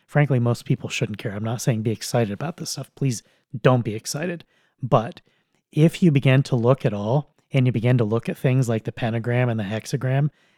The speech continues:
you'll find that they're all directly connected to demonic spiritual practices in these ages. And they all trace back to the very time.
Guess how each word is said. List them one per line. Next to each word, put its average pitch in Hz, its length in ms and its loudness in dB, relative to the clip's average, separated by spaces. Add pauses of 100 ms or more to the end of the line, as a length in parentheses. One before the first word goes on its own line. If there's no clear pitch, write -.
you'll 131 200 4
find 143 380 4
that 123 120 2
they're 120 160 2
all 117 260 4
directly 117 540 0
connected 113 640 -6
to 120 440 0 (800)
demonic 123 520 4
spiritual 131 500 2
practices 110 680 -4
in 147 340 4
these 131 300 2
ages. 143 600 -2 (440)
And 123 320 2
they 123 160 4
all 135 240 4
trace 131 400 2
back 127 320 2
to 143 100 2
the 117 140 2
very 127 360 4
time. 143 540 0